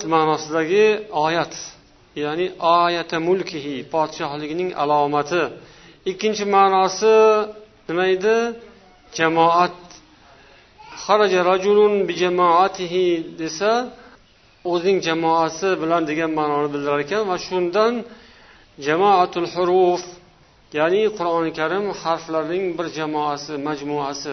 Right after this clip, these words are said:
degani bo'ladi. Uchinchi ma'nosi amrun ajib,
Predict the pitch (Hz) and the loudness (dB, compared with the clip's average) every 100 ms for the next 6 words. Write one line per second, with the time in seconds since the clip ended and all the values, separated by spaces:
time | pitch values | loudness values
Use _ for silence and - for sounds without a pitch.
0 | 123 123 123 120 113 104 101 - - - | -8 -8 -8 -8 -8 -10 -12 -20 -20 -20
1 | - 156 165 170 202 190 180 170 - 190 | -14 -10 -6 -4 0 2 4 2 0 -4
2 | - 185 170 170 160 151 151 202 214 | -2 -2 -2 -2 0 0 0 0 -2